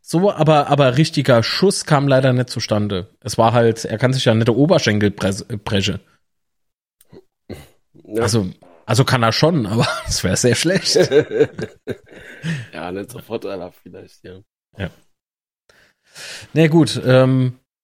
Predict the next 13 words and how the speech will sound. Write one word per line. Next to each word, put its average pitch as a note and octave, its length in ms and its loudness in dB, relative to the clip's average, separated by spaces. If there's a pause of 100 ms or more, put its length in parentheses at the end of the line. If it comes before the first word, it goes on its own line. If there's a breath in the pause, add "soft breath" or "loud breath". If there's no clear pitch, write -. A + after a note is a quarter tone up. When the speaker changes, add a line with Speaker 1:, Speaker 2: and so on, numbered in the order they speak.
(300)
Speaker 1:
fand C3+ 280 0
ich D#3 160 2
also C3+ 680 4
vollkommen, D3 760 2
äh, B2 200 2
in B2 220 0
Ordnung, D#3 440 0
dass - 380 -2
das B2+ 200 0
Ding C#3+ 160 0
leider A#2+ 320 2
nix B2+ 320 0
wurde, C#3 300 2